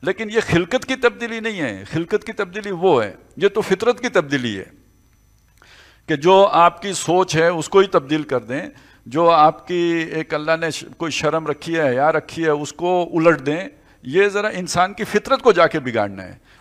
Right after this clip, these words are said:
और वो तो खिलकत की तब्दीली है, जो आ-, आप जेनेटिक इंजीनियरिंग है जो।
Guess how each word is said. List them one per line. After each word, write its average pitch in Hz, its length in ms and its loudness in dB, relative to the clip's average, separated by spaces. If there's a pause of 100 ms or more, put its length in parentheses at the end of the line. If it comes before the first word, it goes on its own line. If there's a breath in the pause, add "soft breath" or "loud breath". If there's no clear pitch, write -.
और 143 140 0
वो 139 180 -2
तो 254 140 0
खिलकत 233 400 -2
की 254 120 -6
तब्दीली 143 440 -2
है, 95 160 -4
जो 127 280 -2
आ-, 117 420 -8
आप - 200 -10
जेनेटिक 175 460 -4
इंजीनियरिंग 117 480 -4
है 95 60 -8
जो। 90 240 -16